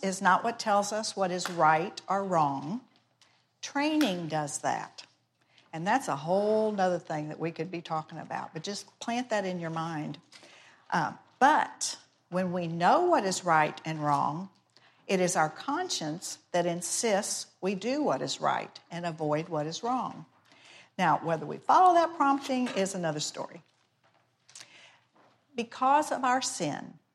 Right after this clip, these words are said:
our consciences condemn us and make us feel unacceptable to God, don't they? Many times it's our guilty conscience that keeps us far from God.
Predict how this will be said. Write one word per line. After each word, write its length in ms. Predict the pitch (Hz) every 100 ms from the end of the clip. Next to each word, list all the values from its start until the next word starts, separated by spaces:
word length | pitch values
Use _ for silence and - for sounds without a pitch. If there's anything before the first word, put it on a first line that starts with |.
| _ _ _ _ _
our 200 | 175 190
consciences 1000 | 196 - 220 226 226 214 - 190 190 196 - _
condemn 520 | 202 196 185 170 160
us 500 | 151 151 - - - - - _ -
and 120 | 180
make 220 | 180 185
us 220 | 185 180 -
feel 260 | 185 175
unacceptable 800 | 180 185 185 - 170 - 170 175
to 100 | 175
God, 360 | 170 160 151 160
don't 240 | 170 165
they? 160 | 160 165 _ _ _ _ _ _ _ - - - _ _
Many 240 | 208 240 262
times 360 | 254 208 202
it's 160 | 190 196
our 80 | 170
guilty 460 | 175 214 240 208
conscience 600 | - 180 175 170 175 -
that 160 | - -
keeps 340 | - 208 -
us 220 | 185 170 - -
far 500 | 202 202 208 214 208 _
from 340 | 214 214 208
God. 460 | 180 156 143 156